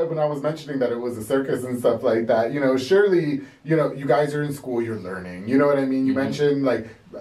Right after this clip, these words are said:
Speaker 1: probably by this time you had probably been cutting hair for close to, what, almost ten years, you know what I mean? By the time you get, the
Speaker 2: Yeah.
Speaker 1: transition, 'cause it was, like, you were fourteen, how old are you now?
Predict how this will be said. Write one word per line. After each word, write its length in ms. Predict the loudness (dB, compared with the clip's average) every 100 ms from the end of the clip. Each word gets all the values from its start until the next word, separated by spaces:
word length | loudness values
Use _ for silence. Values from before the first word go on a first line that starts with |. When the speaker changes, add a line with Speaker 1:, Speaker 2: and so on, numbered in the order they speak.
| -12 0
Speaker 1:
probably 420 | 2 4 4 4
by 180 | 2 2
this 220 | -2 -6
time 260 | -6 -4 -4
you 60 |
had 120 | -4 0
probably 180 | 0
been 140 | 0 -4
cutting 240 | -4 -4
hair 160 | -6 -6
for 100 | -6
close 320 | -2 -2 0
to, 100 | -2
what, 300 | 0 -2 -2
almost 380 | -2 0 0 2
ten 180 | 0 0
years, 380 | 0 -2 -2 0
you 80 |
know 80 | 2
what 80 | 2
I 60 | 0
mean? 180 | -2
By 100 | 0 0
the 80 |
time 220 | -2 -2 -2
you 100 | -2
get, 60 | -6 -2
the 100 | 2
Speaker 2:
Yeah. 80 | 4
Speaker 1:
transition, 480 | 4 2 0 -2 -4
'cause 140 | -2
it 80 | -2
was, 100 | 0
like, 160 | -2 0
you 100 | -2
were 80 |
fourteen, 520 | 2 2 2 0 -2 0
how 220 | 2 0
old 100 | -2
are 20 |
you 80 | -4
now? 300 | -4 -4